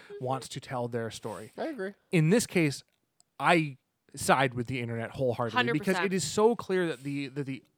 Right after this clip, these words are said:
Speaker 2: authors don't give a
Speaker 1: Yeah.
Speaker 2: fuck.
Speaker 3: Yeah.
Speaker 2: And so I am
Speaker 1: Yeah.
Speaker 2: so sick of these two. I am done with them. I never wanna see anything they
Speaker 3: It,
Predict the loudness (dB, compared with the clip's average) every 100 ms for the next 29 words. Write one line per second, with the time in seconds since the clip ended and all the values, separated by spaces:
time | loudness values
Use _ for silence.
0 | -4 -2 2 4 4 2 -8 _ _ _
1 | 2 4 4 0 0 0 -4 -4 -4 -4
2 | _ 0 2 4 4 4 2 2 -2 -6
3 | 0 6 6 6 0 -6 -6 -6 -6 -6
4 | -4 -2 -2 -4 -16 _ -4 -2 2 4
5 | 4 4 2 0 -2 0 0 0 -4 -6
6 | -6 -6 -6 -6 -4